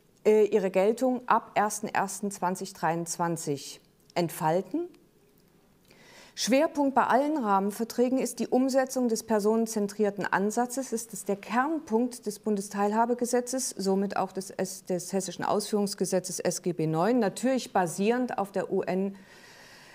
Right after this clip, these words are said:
äh, Behindertenrechtskonvention. Es geht um die, um den Grundsatz, dass die Leistungserbringung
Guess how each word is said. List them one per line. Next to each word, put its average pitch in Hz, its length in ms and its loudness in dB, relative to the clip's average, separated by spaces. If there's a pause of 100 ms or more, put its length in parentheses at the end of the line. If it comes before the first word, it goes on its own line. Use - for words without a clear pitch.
(140)
äh, 185 200 4
Behindertenrechtskonvention. 247 1500 0 (960)
Es 208 200 4
geht 277 360 0
um 233 160 4
die, 202 380 2 (560)
um 220 160 2
den 190 200 2
Grundsatz, 277 520 2
dass 202 200 -2
die 196 100 0
Leistungserbringung 240 1200 2